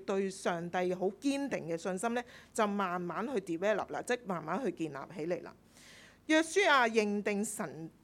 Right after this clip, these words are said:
與佢同在，即係好似今日噉，上帝話：「我與你同在。」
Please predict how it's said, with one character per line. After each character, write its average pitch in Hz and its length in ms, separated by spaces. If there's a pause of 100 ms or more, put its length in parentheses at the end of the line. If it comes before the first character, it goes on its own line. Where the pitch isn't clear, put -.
(680)
與 185 220
佢 170 220
同 170 240
在， 170 140 (2250)
即 370 100
係 403 60
好 392 60
似 - 60
今 247 120
日 285 160
噉， 185 300
上 214 240
帝 208 140
話： 180 300
「我 185 100
與 190 240
你 180 160
同 175 240
在。」 - 140